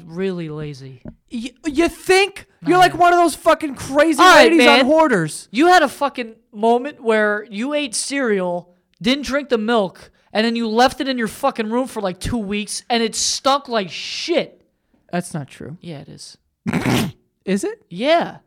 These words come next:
Speaker 2: Maybe.
Speaker 1: You still have mayonnaise on your fucking roof
Speaker 2: That's not
Speaker 1: from when we did that Know or Go video.
Speaker 2: That's not true either. Ow!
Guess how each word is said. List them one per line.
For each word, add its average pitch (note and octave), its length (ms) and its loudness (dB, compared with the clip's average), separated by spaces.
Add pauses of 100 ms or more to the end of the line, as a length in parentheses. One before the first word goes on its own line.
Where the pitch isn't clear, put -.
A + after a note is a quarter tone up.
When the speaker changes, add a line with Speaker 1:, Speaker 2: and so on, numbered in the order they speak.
(180)
Speaker 2:
Maybe. D#3+ 320 -6
Speaker 1:
You D4 160 -2
still A4+ 320 2
have A3 180 2
mayonnaise G#3+ 640 2
on G#3 120 2
your G3 120 -4
fucking A#3 420 -4
roof A3 420 -4
Speaker 2:
That's F#3 360 -4
not G3+ 100 0
Speaker 1:
from B3+ 140 -2
when B3+ 160 -4
we A#3+ 80 -2
did B3+ 240 -2
that A3 240 4
Know A#3 240 4
or A#3+ 160 2
Go F3+ 240 0
video. D#3 520 -8
Speaker 2:
That's E3 220 -6
not D#3 160 -4
true C#3+ 220 -4
either. C#3+ 180 -6
Ow! G#3+ 480 0